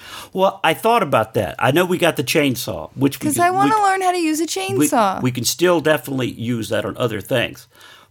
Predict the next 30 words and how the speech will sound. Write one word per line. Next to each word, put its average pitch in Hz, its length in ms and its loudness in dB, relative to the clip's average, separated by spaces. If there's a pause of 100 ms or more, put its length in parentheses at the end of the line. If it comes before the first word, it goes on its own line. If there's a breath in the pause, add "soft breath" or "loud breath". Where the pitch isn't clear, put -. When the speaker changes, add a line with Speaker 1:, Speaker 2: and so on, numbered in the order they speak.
Speaker 1:
But - 120 2
Speaker 2:
What? - 400 0 (220 soft breath)
What 453 140 0
do 605 40 4
you 523 300 0 (140)
use - 120 -4
a 392 40 -2
chainsaw 320 800 0
on? 240 280 0
<laughs> - 40 -20 (160)
Speaker 1:
Well, 240 140 0
there's 214 240 -2
other, 214 260 0
like, 131 200 -4
trimming, 175 500 -2
trimming 165 360 0
the 143 80 0
other 143 180 0
bu-, 135 180 -4
other 127 240 -2
trees 139 540 0
and 123 180 0
other 127 160 0
bushes 131 540 -2
and 117 60 -4
stuff. 110 260 -2
We 147 100 0
can 139 160 2
use 143 260 2
it. 190 120 -8